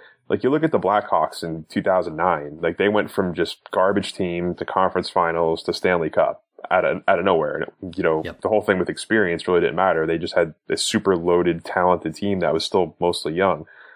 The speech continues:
Speaker 1: And I'm not saying Toronto's gonna make a conference finals run this year, but I think they're good enough for sure to get one game off the Caps. And yeah, I understand that this isn't gonna be the series the Caps blow, but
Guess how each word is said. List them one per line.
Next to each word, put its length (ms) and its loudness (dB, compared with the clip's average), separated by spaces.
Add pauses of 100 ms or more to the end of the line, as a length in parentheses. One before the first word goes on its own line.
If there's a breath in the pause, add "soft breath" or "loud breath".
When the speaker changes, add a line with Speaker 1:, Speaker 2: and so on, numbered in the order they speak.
(280 loud breath)
Speaker 1:
And 280 0
I'm 200 2
not 180 2
saying 300 0
Toronto's 480 2
gonna 160 0
make 160 -2
a 80 0
conference 360 -2
finals 400 2
run 200 2
this 200 -4
year, 200 2
but 340 0
I 280 0
think 280 0
they're 180 4
good 200 2
enough 440 0
for 240 0
sure 420 2
to 140 -2
get 220 0
one 320 2
game 300 0
off 180 2
the 80 -10
Caps. 640 -4 (100)
And 460 -2
yeah, 260 2
I 320 4
understand 480 0
that 160 0
this 200 -2
isn't 180 -2
gonna 140 2
be 100 0
the 80 -6
series 340 2
the 80 -4
Caps 300 0
blow, 500 2
but 220 2